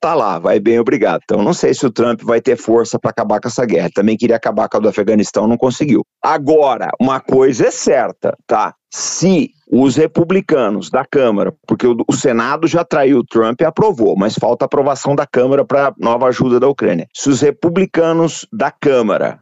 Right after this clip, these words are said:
obstarem essa ajuda, travarem ela, a guerra da Ucrânia não espera nem, o, o, a guerra acaba antes do Trump chegar, porque sem dinheiro a Ucrânia não tem condições de continuar essa guerra. Eu acho o seguinte, a gente tem que levar em consideração as palavras do Trump, lógico,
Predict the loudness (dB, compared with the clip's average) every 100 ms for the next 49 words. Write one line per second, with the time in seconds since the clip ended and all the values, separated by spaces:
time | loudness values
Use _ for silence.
0 | -2 -2 0 -2 -2 0 0 0 -2 -2
1 | 0 0 2 2 2 2 -2 0 -2 -2
2 | -2 -2 -2 -2 -2 0 0 0 0 0
3 | 0 0 0 0 0 2 2 0 0 0
4 | 0 2 2 2 0 0 2 2 2 2
5 | 2 0 0 -2 0 0 -2 -2 -2 0
6 | 0 0 -2 0 0 -2 -2 -2 0 0
7 | -2 -2 -2 0 2 2 4 4 2 0
8 | 0 2 2 2 0 0 -2 -2 -4 -6
9 | -6 -2 -2 0 -2 -2 -2 -2 0 0
10 | -2 -6 0 2 2 0 -4 -6 -2 0
11 | 0 -2 -2 -2 -2 -2 -2 0 0 0
12 | -2 -2 0 0 0 0 -2 0 -2 -2
13 | 0 0 2 0 0 0 0 0 0 2
14 | 2 0 -4